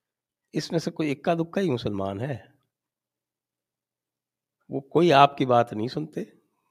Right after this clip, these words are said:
वो मुल्ला मौलाना की बात सुनते हैं क्योंकि आपके यहाँ तकलीद का सिद्धांत है, तकलीद का डॉक्ट्रिन है और उस हिसाब से अक्ल का इस्तेमाल करना जो है वो गैर वाजिब है।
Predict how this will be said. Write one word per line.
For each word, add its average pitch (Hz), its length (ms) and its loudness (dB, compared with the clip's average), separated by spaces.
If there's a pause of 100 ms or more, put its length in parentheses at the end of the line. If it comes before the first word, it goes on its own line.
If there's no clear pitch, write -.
वो 135 720 2 (380)
मुल्ला 131 260 4
मौलाना 123 420 2
की 113 140 -10
बात 101 260 -8
सुनते 110 320 -14
हैं 240 140 -10
क्योंकि 131 380 -10
आपके 117 640 -6
यहाँ 104 540 -4 (720)
तकलीद 123 540 -4
का - 520 0 (1300)
सिद्धांत 113 640 -2
है, 123 160 -2
तकलीद 117 540 -6
का 117 160 -4
डॉक्ट्रिन 110 520 -2
है 180 480 2 (320)
और 151 600 4 (300)
उस 127 240 -4
हिसाब 110 360 -2
से - 180 -4 (500)
अक्ल 156 320 0
का 127 260 0
इस्तेमाल 120 600 -4
करना 107 420 -8
जो 101 160 -8
है 143 100 -4
वो 226 120 -2
गैर 214 200 10
वाजिब 143 300 6
है। - 180 -16